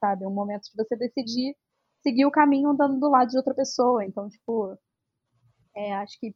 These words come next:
minha vida é um pouco composta disso. E aí ouvir você falando isso, assim, é, é emocionante pra caramba, assim. Acho que final de ano tem essa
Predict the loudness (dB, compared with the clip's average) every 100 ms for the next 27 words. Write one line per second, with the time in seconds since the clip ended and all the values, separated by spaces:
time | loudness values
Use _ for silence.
0 | 0 4 4 2 2 2 2 0 -2 -2
1 | 2 2 4 0 0 -4 -10 -6 -2 2
2 | 6 6 6 2 2 0 4 4 4 2
3 | 0 -4 -6 -8 -8 -6 -4 -2 -2 -4
4 | -10 _ _ _ _ _ _ _ _ _
5 | 2 4 4 2 0 0 0 2 2 2
6 | 2 -2 -4 -6 -10 -12 -16 -6 -2 0
7 | 0 -2 -2 -4 -4 -6